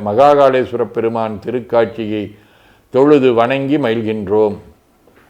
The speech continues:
"வாய்த்தது நம் தமக்கு ஈதோர் விரைவியென போதொடு நீராதிய சுமந்து கருவறை புகுவாருடன் நாமும் போகிறோம்.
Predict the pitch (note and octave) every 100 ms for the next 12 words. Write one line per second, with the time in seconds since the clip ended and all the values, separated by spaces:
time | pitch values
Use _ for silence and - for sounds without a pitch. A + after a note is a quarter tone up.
0 | _ - A2+ C3 B2+ - C#3+ F3 C3+ C#3
1 | C#3 C3+ - B2 A#2 C3+ C3 C3 C3 A#2
2 | A#2+ D3 C#3+ C#3 B2+ A2 B2+ C3+ C3+ C3+
3 | C#3 C#3+ C#3+ D3 D#3+ B2 C3 B2+ A#2+ G#2+
4 | B2+ D3+ D3 C3 B2+ B2+ B2+ A#2+ A#2+ A2+
5 | G#2+ B2 B2 B2 B2 A2+ A#2 A#2+ A#2